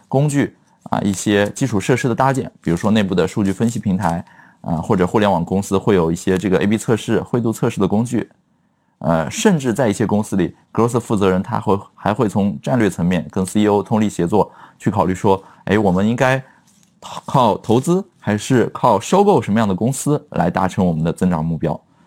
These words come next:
那这些呢，其实都属于 growth 的范畴。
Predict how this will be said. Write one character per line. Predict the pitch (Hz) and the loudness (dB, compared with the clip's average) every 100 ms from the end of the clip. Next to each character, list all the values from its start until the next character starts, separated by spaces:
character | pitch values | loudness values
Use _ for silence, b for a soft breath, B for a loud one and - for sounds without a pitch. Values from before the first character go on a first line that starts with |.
| b | b
那 | - | -4
这 | 120 202 | -2 0
些 | 165 110 | 0 0
呢， | 98 87 | 0 -2
其 | - | -4
实 | 92 - 95 90 B B | -6 0 0 0 B B
都 | - 95 | 0 0
属 | - | 0
于 | 80 | -4
growth | 82 87 - | 0 0 0
的 | 85 | -2
范 | - 98 | -2 -2
畴。 | - - | -4 -8